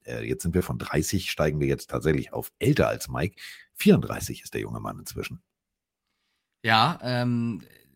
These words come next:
Speaker 2: kam auch damals undrafted in die Liga. Also Cole Beasley hat schon sportlich gesehen eine sehr, sehr coole Geschichte und ist auch jemand, der sportlich den Giants, die jetzt receiver-technisch nicht so abgerissen haben letztes Jahr,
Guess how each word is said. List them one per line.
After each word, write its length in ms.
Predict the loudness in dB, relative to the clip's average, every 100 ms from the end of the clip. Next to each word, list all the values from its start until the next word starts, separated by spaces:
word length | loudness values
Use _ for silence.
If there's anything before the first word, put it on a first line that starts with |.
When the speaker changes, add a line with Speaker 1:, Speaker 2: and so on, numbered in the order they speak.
| _ _
Speaker 2:
kam 200 | -6 -4
auch 120 | -2
damals 380 | 0 0 0 -2
undrafted 580 | -4 0 0 0 -2 -6
in 80 | -6
die 80 |
Liga. 360 | -2 -2 -2 -2
Also 240 | -4 -6
Cole 200 | -4 -2
Beasley 320 | 0 -2 -2 -4
hat 160 | -2
schon 160 | -2 -4
sportlich 460 | -4 -4 -4 -4
gesehen 300 | -4 -2 0
eine 200 | 0 -2
sehr, 160 | -2 -2
sehr 100 | -4
coole 220 | -4 -4
Geschichte 540 | -2 -2 -4 -4 -4 -2
und 320 | -4 -6 -6
ist 300 | -8 -8 -6
auch 120 | -8
jemand, 280 | -4 -4 -4
der 60 | -6
sportlich 480 | -4 -4 -2 -4
den 140 | -4 -2
Giants, 460 | 0 0 -2 -4
die 120 | -4 -2
jetzt 260 | -2 -8 -8
receiver-technisch 1040 | -4 -2 0 0 -2 -2 -2 -2 -6 -6
nicht 220 | -6 -4
so 160 | 0 0
abgerissen 480 | 0 -6 -4 -2 -2
haben 160 | -2
letztes 300 | -2 -4 -8
Jahr, 280 | -2 -2 -2